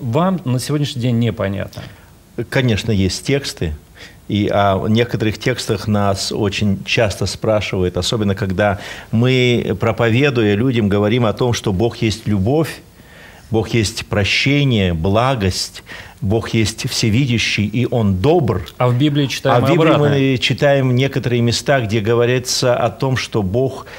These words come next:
Speaker 2: кого-то наказал, а иногда очень жестко покарал. Я хотел бы один из таких, э, текстов в Священном Писании сегодня озвучить и, э, попросить нашего гостя, чтобы мы вместе с ним об этом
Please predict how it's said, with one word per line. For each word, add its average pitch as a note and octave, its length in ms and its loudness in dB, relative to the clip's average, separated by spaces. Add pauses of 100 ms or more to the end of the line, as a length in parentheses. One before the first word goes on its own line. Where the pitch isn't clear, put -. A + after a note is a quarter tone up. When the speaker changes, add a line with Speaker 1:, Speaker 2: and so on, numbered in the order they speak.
(160)
Speaker 2:
кого-то C#3 320 0
наказал, F#2+ 760 0 (480)
а G#2 140 0
иногда G#2 340 2
очень B2 560 0
жестко G#2+ 460 -2
покарал. B2 560 -2 (400)
Я C#3 160 2
хотел G3 260 0
бы E3+ 100 2
один E3 240 2
из D3+ 120 0
таких, D3 400 -2 (260)
э, A#2 140 0
текстов D#3 520 0
в - 20 -6
Священном B2+ 440 0
Писании D3+ 400 0
сегодня B2+ 500 0
озвучить C#3 600 -2
и, C3+ 360 0 (280)
э, G#2+ 380 2
попросить B2+ 560 0
нашего A2+ 380 0
гостя, B2 640 -2
чтобы A2 680 0 (300)
мы B2 360 2
вместе A#2+ 400 -2
с - 100 -2
ним B2 180 0
об G#2+ 140 0
этом G#2+ 380 0